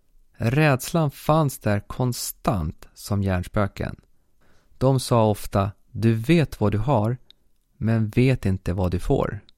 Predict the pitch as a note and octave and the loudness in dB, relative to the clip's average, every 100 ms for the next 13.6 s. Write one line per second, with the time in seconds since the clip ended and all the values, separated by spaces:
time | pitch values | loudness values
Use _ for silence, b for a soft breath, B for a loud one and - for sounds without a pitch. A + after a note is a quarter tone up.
0 | _ _ _ _ _ _ _ - C#3+ C#3 | _ _ _ _ _ _ _ 0 2 4
1 | D#3 D#3+ C3+ B2 - - E3 D#3+ D3+ - | 2 0 2 0 -2 -2 0 0 -2 -6
2 | - C#3+ G#2+ A2+ - _ _ _ _ _ | -4 0 2 2 -2 _ _ _ _ _
3 | _ - D#3+ E3+ C3 - - G#2+ G2+ F#2+ | _ -4 2 4 2 -2 -4 0 0 0
4 | G2 F#2 A2+ G#2+ C2 - _ _ _ _ | 0 0 0 0 -4 -8 _ _ _ _
5 | _ _ _ _ - A#2+ - D#3 D3 D3 | _ _ _ _ -6 -4 0 0 2 2
6 | C#3+ B2+ G#2+ G#2 G2+ - G2+ G2 - - | 2 2 2 0 -2 -4 -4 -4 -4 -10
7 | - - - - D3 D#3 C#3 A2 - A#2 | -10 -10 -10 -8 -4 0 0 -2 0 2
8 | G2+ - - - _ _ _ _ - A2 | 2 -2 -16 -18 _ _ _ _ -8 -8
9 | - - - A#2+ F#2 - - G#2+ - - | -10 -8 0 2 2 -2 0 0 -2 -12
10 | - F#2+ F2+ F#2 - F2+ - G2 F#2 C2 | -8 -6 -6 -8 -10 -10 -8 -4 -4 -6
11 | - - - _ _ _ _ _ - C3+ | -10 -14 -20 _ _ _ _ _ -6 0
12 | C#3 C3+ C3 B2 A#2+ - C3+ A2+ G#2+ G#2 | 0 0 -2 0 0 0 0 2 2 0
13 | G#2+ G#2 A#2+ G#2+ F2+ | 0 2 0 0 -4